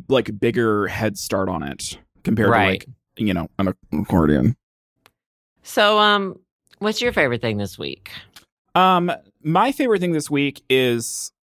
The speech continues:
Speaker 1: something technical. It's, like, it's my favorite thing because it's taken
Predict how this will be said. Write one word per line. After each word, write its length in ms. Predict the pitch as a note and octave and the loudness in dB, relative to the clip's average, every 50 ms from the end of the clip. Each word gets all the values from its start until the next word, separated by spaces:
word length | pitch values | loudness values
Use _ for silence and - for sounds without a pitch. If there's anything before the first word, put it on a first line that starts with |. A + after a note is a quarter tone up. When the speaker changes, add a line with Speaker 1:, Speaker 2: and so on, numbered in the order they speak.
| _ - | _ -14
Speaker 1:
something 500 | D3+ - - - G#3 G#3 - G3+ F#3 C3+ | -12 -10 -4 -2 -2 -2 0 0 -2 -2
technical. 920 | - - - - G#2 - - F3+ F#3 - - A3 G#3+ A3 A3 A3+ A3+ A#3+ B3+ _ _ _ _ _ _ _ - | -2 -4 -6 -6 -4 -2 -2 -2 -2 -2 -2 0 0 2 0 0 -2 -6 -8 _ _ _ _ _ _ _ -2
It's, 280 | - F3 F3 - - - | -2 -2 -2 -2 -6 0
like, 260 | F3 F3 E3+ E3 E3 - | 2 2 4 2 2 0
it's 180 | F#3 F3+ - | -4 -2 0
my 120 | F#3+ F3+ E3+ | 0 0 4
favorite 340 | - G3+ G#3+ A3 G#3 E3+ | 4 4 4 4 0 -2
thing 220 | - E3+ D#3 D3+ D3 | 0 0 2 2 0
because 320 | C3+ D3 C#3+ - D#3 B2+ | -2 -2 -2 -2 -2 -2
it's 200 | C3+ B2 - - | -2 -4 -6 -8
taken 640 | - - - C3+ C#3 - - C#3+ C#3+ C#3 C3 C3 - | -8 -6 -4 -4 -4 -2 -2 -2 -2 -2 -4 -6 -8